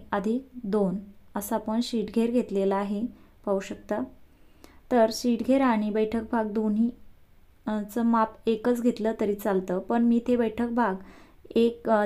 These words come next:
चौदा plus एक घेतलेला आहे, म्हणजे वरती कमरेच्या साईडनं आपल्याला एक इंच कमर बेल्ट राहणार आहे. आता इथे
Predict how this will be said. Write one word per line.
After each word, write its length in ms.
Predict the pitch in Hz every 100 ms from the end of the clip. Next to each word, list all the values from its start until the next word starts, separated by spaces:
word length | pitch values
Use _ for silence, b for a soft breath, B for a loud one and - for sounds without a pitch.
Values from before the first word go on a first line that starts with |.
| 208
चौदा 260 | 233 226 254
plus 480 | 254 233 233 - - -
एक 200 | 220 220
घेतलेला 420 | 226 - 220 208
आहे, 220 | 208 214
म्हणजे 380 | 226 220 202 226 262 B -
वरती 280 | 220 214
कमरेच्या 480 | 240 247 220 220 262
साईडनं 360 | 254 240 - 208
आपल्याला 340 | 202 202 214 -
एक 300 | 220 202 208
इंच 220 | 208 202
कमर 380 | 247 226 208 208
बेल्ट 260 | 202 247 277 - b b b -
राहणार 340 | 190 185 175
आहे. 360 | 180 185 185 - b b b -
आता 220 | 220 262
इथे 600 | 269 269 247 185 214